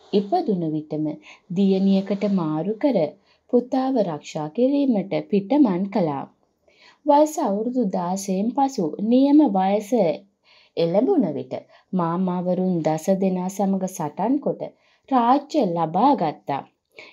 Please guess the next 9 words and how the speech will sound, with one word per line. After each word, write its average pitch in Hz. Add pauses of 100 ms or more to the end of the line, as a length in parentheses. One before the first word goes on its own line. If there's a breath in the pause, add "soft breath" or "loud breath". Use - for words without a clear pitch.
(120)
ඉන්පසු 311
රට 202
ඉතා 180
සමෘද්ධිමත් 196
කාලයක් 170
කිරීමට 262 (140)
ඔහුට 285
හැකි 262
වුණා. 147